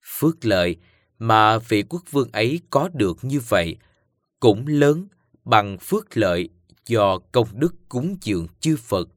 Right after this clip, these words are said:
nhiều như số cát trăm nghìn sông Hằng. Ksiti Gaba Bodhisattva, Purva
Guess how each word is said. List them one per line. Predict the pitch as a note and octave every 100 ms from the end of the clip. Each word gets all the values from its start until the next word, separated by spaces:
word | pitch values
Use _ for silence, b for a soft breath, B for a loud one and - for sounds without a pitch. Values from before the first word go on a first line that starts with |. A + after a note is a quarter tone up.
| _ _ _ _ _ _ _ _ _ -
nhiều | G#2 G2+ F#2+ F2
như | G#2 A#2+
số | - D3+
cát | D#3+ E3 F#3+ - -
trăm | C#3 B2+
nghìn | G2+ E2 D2+
sông | - C3
Hằng. | A#2 F2 D2 - _ _ _ _ _ _ _ _ _ _
Ksiti | - - - B2 A#2 A#2 A2
Gaba | G2 A2 G2+ G#2 F#2+ - -
Bodhisattva, | G2+ A2 G#2 - A#2 A#2 G2 F#2 E2+ - _ _ _ _ _ _ _ _ _ _ _ _ _ _ _ _ _
Purva | - C3 A#2 B2+ A#2 A2+